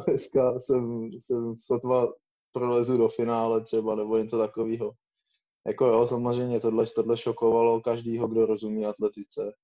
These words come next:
A ví prostě, jak, jak tadyhle ty výkony jsou poslední dobou kvalitní ve srovnání třeba s jinýma disciplínama. Tak, eh, tak to je prostě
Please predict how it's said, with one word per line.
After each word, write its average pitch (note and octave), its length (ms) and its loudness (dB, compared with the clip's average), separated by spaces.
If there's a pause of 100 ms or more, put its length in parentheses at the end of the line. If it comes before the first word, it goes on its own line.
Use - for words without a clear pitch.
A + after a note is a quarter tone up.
(640)
A G2 400 -4 (720)
ví A2+ 200 -2
prostě, A2 720 0
jak, G#2+ 140 0 (580)
jak G#2+ 140 0 (180)
tadyhle A2+ 360 4
ty A#2+ 160 -2
výkony A2+ 560 -2
jsou G#2+ 340 -4 (160)
poslední A2 460 -4
dobou A2 280 2
kvalitní G#2+ 540 -2
ve G#2 80 -2
srovnání G2+ 520 -6
třeba G#2 200 -2
s G#2 60 -8
jinýma G#2 340 -6
disciplínama. G2+ 880 -6 (920)
Tak, G#2 120 -10 (220)
eh, G2 440 -4 (100)
tak G2 100 -12 (100)
to G2+ 100 -2
je G2+ 80 -4
prostě G2+ 520 -6